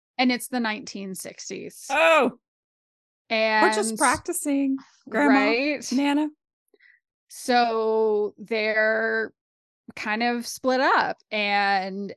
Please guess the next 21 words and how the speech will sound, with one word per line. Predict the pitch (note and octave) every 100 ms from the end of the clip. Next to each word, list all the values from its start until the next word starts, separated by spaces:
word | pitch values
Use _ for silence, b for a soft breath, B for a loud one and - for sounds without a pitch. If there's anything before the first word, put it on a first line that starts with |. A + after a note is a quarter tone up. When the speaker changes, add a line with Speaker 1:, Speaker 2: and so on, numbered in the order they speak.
| -
Speaker 1:
Elle's | G3 G3+ G3+ -
parents | - G3+ G#3 G#3 F#3 - _
put | A3 G#3 G3+ - -
this | G3+ F#3+ - _
kind | - F#3+ G3+
of | F#3
fairly | G3 G#3+ G#3
nice | G3+ G3 G#3+ - - -
young | G3 G3+ G3
man | F#3+ G3+ G#3
from, | - G3+ G3+ G3 F#3
I | G3
can't | - B3+
remember | B3 B3+
if | A3
he |
was | F#3+ F#3
Air | G3+ G3
Force | G3 F#3+ -
or |
military, | G3+ G3 G3+ - G3+ G3 F#3+